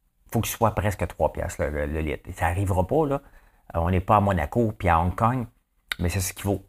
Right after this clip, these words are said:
Au Venezuela, c'est trois cents le litre, hein. Euh, eux autres, ils disent, « Regarde, nous, on veut faire rouler l'économie, fait que ça coûte trois, ça coûte deux cents et quart l'extraire, on va le vendre trois cents. » Chacun sa stratégie. Mes batteries sont-tu bonnes ?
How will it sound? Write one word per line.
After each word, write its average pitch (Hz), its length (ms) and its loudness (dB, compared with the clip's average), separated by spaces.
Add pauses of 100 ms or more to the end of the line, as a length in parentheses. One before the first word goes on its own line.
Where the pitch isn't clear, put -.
Au 98 80 0
Venezuela, 120 480 4
c'est 101 140 -4
trois 98 240 -2
cents 95 120 -4
le 90 120 0
litre, 78 300 -4
hein. - 80 -6 (680)
Euh, 80 400 2
eux 107 120 4
autres, 120 180 6
ils - 20 4
disent, « 95 120 2
Regarde, 98 220 4
nous, 120 120 4
on 101 180 6
veut 92 200 4
faire 92 260 4
rouler 107 200 4
l'économie, 90 520 0
fait 82 160 -4
que 71 280 -4
ça 87 140 0
coûte 95 160 -4
trois, 90 320 0
ça 80 140 -4
coûte 92 180 -2 (220)
deux 104 280 2
cents 110 240 2
et 90 120 2
quart 101 480 6 (380)
l'extraire, 95 680 6
on 92 40 4
va 80 100 4
le 82 60 2
vendre 82 140 2
trois 76 240 2
cents. » - 120 -8 (1400)
Chacun 95 340 2
sa 80 360 2
stratégie. 87 480 -2
Mes 98 160 2
batteries 92 340 2
sont-tu 85 340 -8
bonnes ? 110 240 2